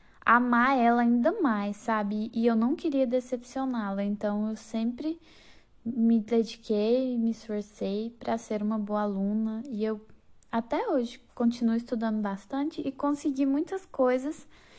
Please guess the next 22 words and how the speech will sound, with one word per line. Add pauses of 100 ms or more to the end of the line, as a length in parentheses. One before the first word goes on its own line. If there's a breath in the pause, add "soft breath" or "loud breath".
(120)
pela
minha
dedicação
ao
estudo. (480 loud breath)
Mas
o
que
me
impulsionou
foi
ver
a
minha
mãe
ali (420 loud breath)
trabalhando
pra
me
dar
o
melhor.